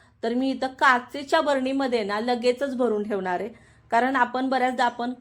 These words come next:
अ, सकाळचं घेतो आणि, अ, कधीकधी आहे ना झाकण जरी बघा अगदी सैलसर बसलं ना तरीसुद्धा हवा यामध्ये जाते आणि मग त्याला पाणी सुटतं.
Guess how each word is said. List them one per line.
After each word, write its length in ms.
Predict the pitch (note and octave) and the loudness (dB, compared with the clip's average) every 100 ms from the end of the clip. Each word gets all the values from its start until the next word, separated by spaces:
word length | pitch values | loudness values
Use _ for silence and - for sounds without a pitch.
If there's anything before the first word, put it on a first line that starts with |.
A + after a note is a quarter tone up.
| - | -6
अ, 300 | A3 G#3+ A3 | -4 -2 -2
सकाळचं 460 | A3 A#3 G#3+ G#3+ A#3 | -4 -2 -2 -2 -6
घेतो 560 | A#3+ C#4 B3 A3+ A#3 - | -6 -8 -4 -2 -4 -6
आणि, 540 | G3 G#3 A3 A3+ A#3 A#3+ _ _ _ - | -8 -6 -6 -6 -8 -12 _ _ _ -8
अ, 220 | G#3 G#3 | 0 0
कधीकधी 560 | G#3 - B3+ B3+ C4 B3+ | 0 -2 -2 0 -2 -2
आहे 100 | B3+ | -2
ना 160 | A3+ B3 - A3 | -4 -6 -12 -12
झाकण 400 | C4+ C4+ - D4 | -10 -10 -6 -2
जरी 180 | D4+ D#4 | -2 0
बघा 320 | D4+ C4 A3+ - - | 0 0 0 0 -2
अगदी 320 | A3 G#3+ C#4 | -2 -2 -6
सैलसर 500 | - C#4+ C4 D4 C#4 | -2 -2 0 -2 -4
बसलं 340 | B3+ C4+ B3+ | -4 -6 -6
ना 120 | A3 G#3+ A#3 | -4 -4 -6
तरीसुद्धा 500 | A#3+ C4+ A3 A#3+ B3+ - - - | -8 -10 -4 -2 -2 -10 -20 -2
हवा 200 | A#3+ A#3+ | 2 4
यामध्ये 420 | B3 A#3 A#3+ A#3+ | 4 2 0 -2
जाते 380 | A#3+ C4 D4+ A3+ | 0 0 0 -4
आणि 440 | - G3+ A3 B3 C4 - - - - | -4 -4 -4 -4 -6 -12 -20 -14 -4
मग 200 | A#3+ B3 - - - - - | 0 -2 -4 -16 -18 -10 0
त्याला 200 | A#3 B3 | 2 4
पाणी 320 | C#4 B3 G3+ | 4 2 2
सुटतं. 380 | G#3 E3+ - | -4 -12 -14